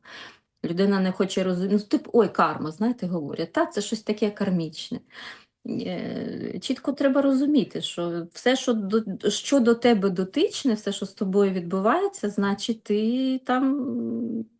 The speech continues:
приклав свою руку, або накосячив, або щось зробив добре, тому маєш певний результат. Тому мова не про карму, мова про тебе.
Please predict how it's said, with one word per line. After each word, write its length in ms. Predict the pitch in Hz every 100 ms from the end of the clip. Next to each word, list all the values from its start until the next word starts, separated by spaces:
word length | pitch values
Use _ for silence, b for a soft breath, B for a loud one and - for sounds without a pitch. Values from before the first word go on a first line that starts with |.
| _
приклав 340 | 233 226 262 262
свою 340 | - 285 285
руку, 400 | 370 381 - 170 B B B -
або 240 | 180 180 240
накосячив, 680 | 311 - - 196 277 - 240
або 200 | 190 214
щось 240 | 240 208
зробив 320 | 220 196 196
добре, 320 | 165 175 233
тому 260 | 269 220 185
маєш 300 | 185 202 233
певний 320 | - 262 254
результат. 560 | 269 254 269 262 - 147
Тому 280 | - 196 208
мова 260 | 233 254 262
не 120 | 254
про 160 | 254 269
карму, 420 | - - 175 165
мова 260 | 180 190
про 160 | 208 233
тебе. 280 | 226 -